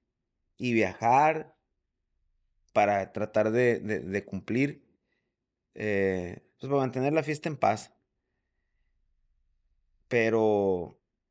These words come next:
pues sí, a veces se complicaba y no podías llegar, o que salió un evento ese mero día. Pero por lo general siempre trataba de estar.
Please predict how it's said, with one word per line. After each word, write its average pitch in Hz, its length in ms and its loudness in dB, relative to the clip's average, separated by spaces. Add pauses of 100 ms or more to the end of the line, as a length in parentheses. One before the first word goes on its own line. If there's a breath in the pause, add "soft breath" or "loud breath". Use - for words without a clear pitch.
(140)
pues 120 140 -8
sí, 117 120 0
a 110 40 4
veces 110 180 -4
se 113 100 -8
complicaba 120 640 0
y 110 40 -4
no 104 140 -8
podías 98 220 -4
llegar, 127 760 2 (800)
o 104 120 -10
que 107 120 -6
salió 104 200 -4
un 110 80 -2
evento 110 380 -2
ese 107 180 -4
mero 104 300 0
día. 120 560 -2 (1500)
Pero 123 240 2
por 123 160 0
lo 120 80 0
general 120 400 2
siempre 143 280 -4
trataba 113 380 2
de 110 60 2
estar. - 340 -12